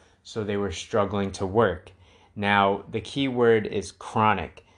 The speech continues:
meaning that this will last forever. It never really goes away. It stays with you your whole life.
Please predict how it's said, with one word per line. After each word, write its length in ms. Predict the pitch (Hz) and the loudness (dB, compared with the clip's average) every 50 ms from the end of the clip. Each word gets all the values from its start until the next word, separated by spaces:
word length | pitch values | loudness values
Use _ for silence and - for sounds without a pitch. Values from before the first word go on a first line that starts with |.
| _ _ _ - | _ _ _ -10
meaning 460 | 110 104 104 104 104 104 101 101 98 | -6 -4 -2 0 0 0 -2 -2 0
that 240 | 101 98 98 92 - | 0 0 0 0 -2
this 240 | 110 101 - - | -6 -6 -4 -2
will 160 | 120 113 104 101 | -2 0 0 2
last 520 | 104 104 101 98 95 90 87 - - - | 4 4 4 4 4 2 -4 -10 -18 -20
forever. 540 | - - 92 82 82 101 101 90 87 87 87 | -12 -10 -8 -4 -2 -2 -2 -2 -4 -8 -8
It 140 | 87 85 - | -8 -10 -8
never 340 | 107 107 107 104 101 104 | -4 -2 -2 -2 0 -2
really 300 | 98 98 104 101 101 98 | -2 0 0 0 0 0
goes 340 | 92 87 104 101 98 95 87 | -2 0 0 2 2 2 0
away. 360 | 95 90 90 92 87 82 80 - | -2 -4 -2 -2 -2 -2 -4 -6
It 160 | - - - | -10 -10 -10
stays 560 | - - - - 101 98 98 95 92 87 - | -12 -14 -6 -2 0 2 2 2 0 -4 -8
with 240 | 92 92 90 - - | -6 -6 -6 -6 -8
you 300 | 90 87 85 85 85 85 _ _ _ _ _ _ _ _ - | -8 -6 -6 -6 -8 -10 _ _ _ _ _ _ _ _ -6
your 120 | 107 95 | -6 -4
whole 200 | 85 95 95 92 95 | 0 0 0 2 4
life. 360 | 110 110 101 87 85 - | 4 4 4 2 -2 -8